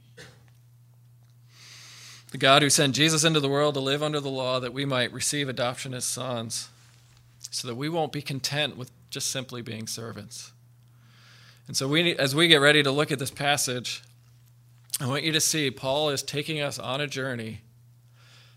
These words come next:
from slavery to see the beauty and privileges of sonship. Because I, I, I mean, as a pastor, I, I know my own heart. This is, this is what I have to fight to believe every day,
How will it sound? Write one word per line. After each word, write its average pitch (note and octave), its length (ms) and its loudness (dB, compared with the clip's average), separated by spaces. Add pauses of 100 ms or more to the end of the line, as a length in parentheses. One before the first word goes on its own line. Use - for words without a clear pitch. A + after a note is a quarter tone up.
(380)
from B2+ 220 -6
slavery D3 800 2 (320)
to C3+ 100 -8
see C3+ 220 -4
the B2+ 120 -8
beauty C3 360 -6
and B2 140 -8
privileges A#2 540 -10
of - 60 -14
sonship. A2+ 500 -12 (2250)
Because - 180 -12
I, - 300 -10
I, - 20 -14 (340)
I D3 40 -8
mean, C#3+ 80 -4
as C#3 200 0
a C#3+ 40 -4
pastor, C#3 720 0 (240)
I, B2+ 60 -10
I - 20 -8
know C3 140 0
my B2+ 180 4
own C3+ 160 2
heart. C#3+ 380 0
This D3 180 -8
is, D3 300 -10
this - 160 -6
is D#3+ 100 -4
what D3+ 140 2
I D3 100 6
have C#3+ 220 -4
to C3+ 80 -8
fight C3+ 420 -2
to C3 100 -10
believe B2+ 580 -8 (800)
every D3+ 240 -4
day, B2+ 360 -4